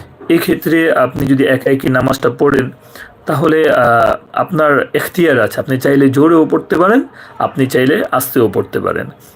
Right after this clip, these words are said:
তবে উত্তম হচ্ছে, আহ, জাহারি নামাজ যেগুলো আছে, যেই সমস্ত নামাজের মধ্যে উচ্চ স্বরে কেরাত পাঠ করা হয়, ওই সমস্ত নামাজের মধ্যে, আহ, একাকি পড়লেও উচ্চ স্বরে পড়ার চেষ্টা করবে, তবে, আহ, মিনিমাম উচ্চ স্বরে পড়বে।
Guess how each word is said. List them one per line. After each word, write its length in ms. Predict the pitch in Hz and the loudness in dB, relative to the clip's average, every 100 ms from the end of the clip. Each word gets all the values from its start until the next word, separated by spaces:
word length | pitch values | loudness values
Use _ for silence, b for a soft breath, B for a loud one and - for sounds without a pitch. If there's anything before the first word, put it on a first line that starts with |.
| - | -6
তবে 280 | - 233 262 311 | -2 0 0 0
উত্তম 400 | 320 - 247 233 | -2 -2 0 2
হচ্ছে, 480 | 175 139 - 180 262 - B B - | 2 0 -2 -2 -2 -4 B B -2
আহ, 120 | 110 | -2
জাহারি 440 | 117 135 143 160 | 0 0 2 2
নামাজ 320 | 156 156 156 | 2 0 0
যেগুলো 380 | 139 139 131 123 | 0 2 2 2
আছে, 360 | 117 120 175 196 | 0 0 -2 -2
যেই 260 | 131 131 | 2 2
সমস্ত 460 | 131 123 123 - 170 139 135 - | 2 0 -4 -4 0 2 2 -2
নামাজের 580 | 127 120 123 127 135 135 | -2 0 0 2 2 2
মধ্যে 540 | 120 113 113 131 156 - | 0 -2 -2 0 0 0
উচ্চ 280 | 143 - 214 | -2 -2 -4
স্বরে 300 | 185 135 123 | 0 0 0
কেরাত 280 | 131 131 135 | 0 0 -2
পাঠ 200 | - 143 | -4 -4
করা 260 | - 127 123 | -2 0 0
হয়, 220 | 135 208 - B B B - | 0 -2 -2 B B B -2
ওই 120 | 123 | 0
সমস্ত 340 | 127 123 120 | 0 -2 0
নামাজের 440 | 120 123 127 127 120 | 0 0 0 0 -2
মধ্যে, 340 | 113 107 110 - B B B | -2 -2 -4 -4 B B B
আহ, 60 | - - | -4 -2
একাকি 360 | - 139 135 139 | -2 0 0 0
পড়লেও 460 | - 147 165 165 - | -2 0 2 0 0
উচ্চ 320 | 165 - - | -2 -4 -2
স্বরে 320 | 202 - 131 | -2 0 0
পড়ার 280 | 131 135 123 | 2 0 0
চেষ্টা 340 | 113 165 - - | -2 -6 -4 -2
করবে, 300 | 131 143 196 | 0 -2 -2
তবে, 320 | 165 180 185 | -2 0 -2
আহ, 640 | - - 110 101 - - - - - | -2 -2 0 -2 -4 -8 -12 -14 -8
মিনিমাম 420 | 156 220 175 165 | -2 2 2 2
উচ্চ 200 | 147 139 | 0 -2
স্বরে 240 | 135 117 107 | 0 0 0
পড়বে। 360 | - 95 - | -2 -6 -8